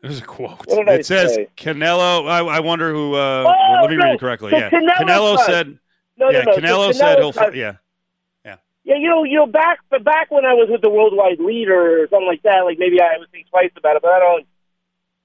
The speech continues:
Speaker 2: I don't care at this point. I mean, listen, Canelo cussed. I think, I mean, so happy for Canelo. I knew he was getting more comfortable speaking English, and it,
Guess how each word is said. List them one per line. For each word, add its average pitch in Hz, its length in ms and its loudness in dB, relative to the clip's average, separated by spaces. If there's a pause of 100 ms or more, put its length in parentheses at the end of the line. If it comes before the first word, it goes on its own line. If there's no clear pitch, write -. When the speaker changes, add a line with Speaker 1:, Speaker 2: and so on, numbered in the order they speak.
(120)
Speaker 2:
I 175 100 0
don't 165 240 0
care 143 180 -2
at 117 80 -6
this 147 120 -8
point. 156 240 -2
I 170 60 2
mean, 208 120 2
listen, 202 280 -2
Canelo 254 680 0
cussed. 285 440 -2
I 214 160 2
think, 254 240 -6 (280)
I 285 120 2
mean, 233 140 -4 (360)
so 370 200 0
happy 269 420 -2
for 202 180 -6
Canelo. 165 520 0 (120)
I 202 120 0
knew 269 920 -2 (840)
he 220 80 -6
was 220 200 2
getting 220 260 0
more 208 120 2
comfortable 190 640 -4 (580)
speaking 214 360 -2
English, 226 400 2
and 185 320 0
it, 220 300 0